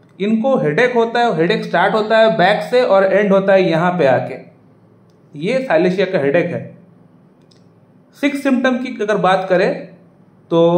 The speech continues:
ऊपर देखने से इनको vertigo आता है, चक्कर होता है, तो ये हो गया Silesia का कुछ symptoms। इन symptoms को ऊपर base करके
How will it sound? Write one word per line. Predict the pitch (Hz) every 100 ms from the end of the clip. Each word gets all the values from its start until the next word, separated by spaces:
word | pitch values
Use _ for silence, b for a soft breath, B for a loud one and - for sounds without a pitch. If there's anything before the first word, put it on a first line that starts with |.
| 175 - - - - _ _ 208
ऊपर | 220 277 262
देखने | 180 196 196 233
से | 233 247 277 277 - - 180
इनको | 185 185 240 277 -
vertigo | 160 190 190 180 180
आता | 147 143
है, | 117 107
चक्कर | 170 165 202 175
होता | 143 139 131
है, | - - - _ _ _ _ _ _ _ _ _ _ _ _
तो | 190
ये | 175 139 220
हो | 202 202
गया | 202 233
Silesia | 180 170 175 190
का | 185
कुछ | 190 180
symptoms। | 175 170 175 233 -
इन | 196
symptoms | 190 185 185 214 220 -
को | 214
ऊपर | 208 208 240 240 - - _ _ _
base | 120 180 220 -
करके | 202 175 180